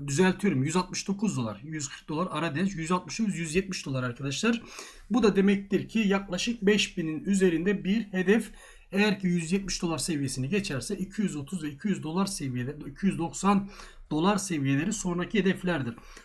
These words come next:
Ama ana hedefin, bu kulpun hedefi arkadaşlar, ana hedefin bin beş yüz dolar seviyeleri olduğunu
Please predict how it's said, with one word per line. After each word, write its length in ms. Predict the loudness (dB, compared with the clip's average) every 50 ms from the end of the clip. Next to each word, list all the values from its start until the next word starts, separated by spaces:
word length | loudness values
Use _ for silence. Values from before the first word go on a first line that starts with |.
| -12 -2
Ama 340 | 4 6 8 8 8 6 2 0
ana 300 | 2 4 6 4 4 4
hedefin, 580 | 2 2 2 0 4 8 8 8 8 8 4 -4 -14 -20 -20 -20 -20 -20 -20 -20 -20 -20 -14 -12
bu 380 | -6 2 4 4 4 4 0
kulpun 420 | 4 6 6 6 6 6 8 10 10
hedefi 320 | 10 10 8 2 -2 -4
arkadaşlar, 580 | -4 -4 -6 -8 -6 -4 -4 0 2 2 0 0 -2
ana 300 | -2 2 4 6 6 6
hedefin 640 | 4 4 2 0 2 4 8 8 8 8 6 0 -10 -18 _ _ _ _ _ _ _ -20 -20 -20 -20 -20 -20 -20 -20 -20 -20 _ _ _
bin 360 | 4 6 6 8 8 6 6 8
beş 300 | 6 6 6 6 2 2
yüz 180 | 0 0 0
dolar 300 | 0 4 6 6 6 4
seviyeleri 560 | 2 0 2 2 2 2 2 0 -2 -2 -4 -6 -4
olduğunu 720 | 2 4 6 6 6 4 2 0 4 6 8 8 6 6